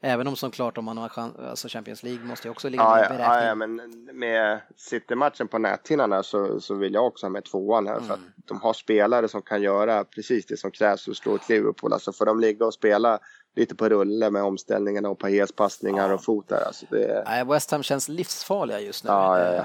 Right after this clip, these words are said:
Speaker 1: det sa jag förvisso för ett par veckor sedan om Stoke också, eh, som inte har gått så bra sedan dess. Men, eh,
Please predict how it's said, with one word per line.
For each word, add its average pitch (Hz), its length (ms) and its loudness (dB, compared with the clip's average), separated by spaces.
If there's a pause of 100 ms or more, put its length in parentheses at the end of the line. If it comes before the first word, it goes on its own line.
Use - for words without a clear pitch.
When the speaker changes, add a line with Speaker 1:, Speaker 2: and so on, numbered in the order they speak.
Speaker 1:
det 135 100 -4
sa 156 220 2
jag 143 100 0
förvisso 147 580 -4 (180)
för 127 560 -6
ett 117 60 -10
par 135 100 -6
veckor 127 180 -6
sedan 127 140 -6
om 123 60 -6
Stoke 123 440 -4
också, - 400 -6 (500)
eh, 113 440 -8
som 139 140 -12
inte 131 180 -6
har - 20 -4
gått 156 120 -2
så 139 80 -8
bra 123 140 -6
sedan 123 140 -16
dess. - 360 -12
Men, 131 360 -8
eh, 143 340 0